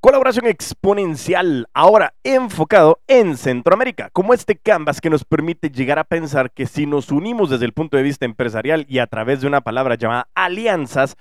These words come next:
buscando la respuesta de cómo te puedo ayudar, estuvimos haciendo una serie de episodios grabados en San José, Costa Rica, a través del punto central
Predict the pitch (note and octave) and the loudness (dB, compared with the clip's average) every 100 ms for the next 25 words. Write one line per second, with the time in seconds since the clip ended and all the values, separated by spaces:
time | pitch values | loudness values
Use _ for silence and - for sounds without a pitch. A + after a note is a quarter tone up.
0 | - - F3+ - A#3 A#3+ A#3 G3+ E3 - | -12 2 2 2 -2 2 4 4 2 -2
1 | F#3 - C#3 A#2+ - A3+ F3+ B2 A#2 G#2 | -2 0 0 -2 4 6 6 2 -6 -4
2 | A2 B2 D3 D#3+ B2 - _ _ _ - | -4 -2 2 2 2 -2 _ _ _ 0
3 | F3 F#3+ - A#3 C4 B3 G3+ F#3+ F3 F3 | 4 4 4 0 2 2 2 0 2 0
4 | - F#3+ F3 D#3+ F#3+ F3+ D3 C#3+ C3+ C3 | 0 -2 0 0 0 -4 -2 0 0 -2
5 | D#3 D#3+ F#3 F#3+ E3+ D3+ A#3 G#3 E3+ - | -2 0 2 0 -2 -4 -2 -2 -2 -6
6 | E3 C#3+ - B2+ A#2+ - G2+ - _ _ | -6 -6 -6 -6 -6 -10 -12 -14 _ _
7 | G#3+ A3+ A3 F#3+ F3 E3 D#3 D#3 - G#3+ | -2 0 2 2 2 0 0 -2 -4 -8
8 | F#3+ E3+ C#3+ C3 D3 C#3+ E3+ | -4 -2 -2 -4 -4 -4 -4